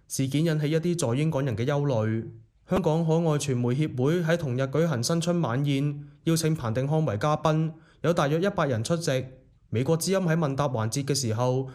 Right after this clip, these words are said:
問佢就帕丹拿言論回應。佢首先話，當以往仲有保守黨嘅時候，我曾經係保守黨主席。佢嘅說話顯示出佢唔認同現時保守黨嘅政策方向，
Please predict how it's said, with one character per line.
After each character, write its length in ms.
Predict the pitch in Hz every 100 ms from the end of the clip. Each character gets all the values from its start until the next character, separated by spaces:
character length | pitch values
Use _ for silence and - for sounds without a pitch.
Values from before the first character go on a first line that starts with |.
| -
問 120 | 139 151
佢 140 | 165
就 160 | 160 139
帕 160 | 143
丹 180 | 151 185
拿 120 | 151
言 200 | 113 110
論 240 | 123 123 98
回 120 | 107
應。 400 | 135 139 139 143 - -
佢 80 | 147
首 200 | 143 143
先 200 | 185 170
話， 360 | 120 117 123 - - _
當 180 | - 180
以 140 | 165 147
往 180 | 135
仲 100 | 135
有 120 | 127 127
保 160 | 127
守 160 | 143 151
黨 160 | 143
嘅 100 | 151
時 160 | 135 104
候， 400 | 104 113 117 120 - -
我 140 | 127
曾 160 | 135 113
經 140 | 156
係 120 | 147
保 140 | 120 139
守 140 | 147
黨 180 | 139 139
主 140 | 143
席。 120 | 143 120
佢 520 | 110 - - - 170
嘅 100 | 185
說 160 | 185
話 160 | 165 151
顯 160 | 151 190
示 160 | 160
出 80 | 139 180 180 -
佢 140 | - 170
唔 160 | 135
認 160 | 127 135
同 180 | 127 120
現 140 | 135
時 140 | 135 110
保 160 | 139
守 120 | 151
黨 160 | 160 151
嘅 80 | 143
政 160 | 135
策 160 | 131 135
方 240 | 131 147
向， 340 | 147 127 120